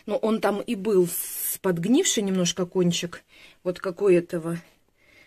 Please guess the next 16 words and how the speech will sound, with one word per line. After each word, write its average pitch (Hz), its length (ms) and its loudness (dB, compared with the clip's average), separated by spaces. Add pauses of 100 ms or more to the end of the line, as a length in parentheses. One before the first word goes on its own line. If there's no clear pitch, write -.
(120)
Я 196 160 0
его 196 180 2
обрезала, 208 600 2
но 233 180 -2
он 339 140 2
затянулся, 226 760 0
никакая 214 420 -4
гниль 220 300 0
дальше 202 320 -2
не 190 100 -2
пошла 180 400 -6
распространяться. 214 1000 -8 (480)
Какой-то 202 320 0
уникальный 220 560 2
совершенно 233 580 4
овощ. 269 520 6